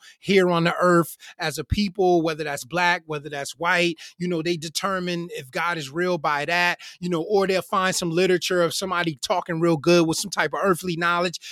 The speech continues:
and they'll go with that. It's like, no, we stand on the word because we've had experiences with God. We continue to have experiences with God. We continue to talk with God and walk with God. We hear from God. God is still warning us of this and that. Watch out for this.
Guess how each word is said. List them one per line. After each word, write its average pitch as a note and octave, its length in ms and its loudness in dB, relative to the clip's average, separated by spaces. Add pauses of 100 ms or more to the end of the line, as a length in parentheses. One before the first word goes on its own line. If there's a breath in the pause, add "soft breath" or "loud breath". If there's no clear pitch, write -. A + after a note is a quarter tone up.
(120)
and F3 100 -2
they'll F3 140 0
go F#3 160 2
with F3+ 200 4
that. G3 200 2
It's F#3+ 160 -4
like, E3 160 -8
no, F3+ 420 2 (320 loud breath)
we G#3+ 200 -2
stand A3 420 0
on G3 120 2
the F3 80 0
word F3+ 260 4
because D3+ 320 -4
we've F#3+ 240 -2
had D#3+ 260 0
experiences E3+ 880 -2
with C#3 160 -4
God. B2+ 340 0 (280 loud breath)
We F3 120 2
continue G3+ 640 2
to F#3+ 80 -4
have D3+ 280 -4
experiences D3+ 840 -4
with D3 180 0
God. C3+ 300 2 (260 loud breath)
We F3 100 0
continue F3+ 460 2
to E3 100 -2
talk G3+ 400 0
with E3 180 -2
God D3+ 280 -4
and C3+ 140 -8
walk F#3 240 2
with D#3+ 140 -2
God. D3+ 220 -6
We F#3 220 -8
hear B3 280 2
from G#3+ 260 -4
God. D3+ 400 -2 (320 loud breath)
God G3+ 200 2
is F#3+ 120 -2
still B3+ 360 0
warning G#3 460 -4
us F3 300 -8 (200 loud breath)
of D3 200 -8
this F#3+ 240 2
and D#3+ 160 -8
that. F3 320 -2
Watch G3+ 240 0
out F#3+ 180 -4
for F3+ 100 -8
this. F3+ 360 -2